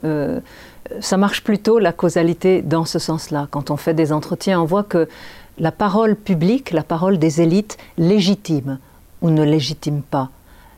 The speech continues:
la tolérance à l'égard d'autrui. Donc c'est plutôt dans ce sens-là que ça marche.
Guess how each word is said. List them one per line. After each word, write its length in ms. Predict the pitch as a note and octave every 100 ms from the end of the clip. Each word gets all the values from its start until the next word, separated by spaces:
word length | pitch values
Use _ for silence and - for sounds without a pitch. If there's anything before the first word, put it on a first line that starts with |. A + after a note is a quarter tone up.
| -
la 100 | D3
tolérance 640 | - E3 D#3 D3+ D3+ - - -
à 60 |
l'égard 360 | D#3 C3+ D3+ D3
d'autrui. 480 | C#3 - - A#2+ - -
Donc 180 | E3
c'est 120 | E3 F3
plutôt 340 | - G3 F3+
dans 160 | E3 D#3+
ce 160 | -
sens-là 500 | C#3+ D#3 D3 E3 E3 -
que 100 | D#3+
ça 140 | E3+
marche. 340 | C#3+ C3 -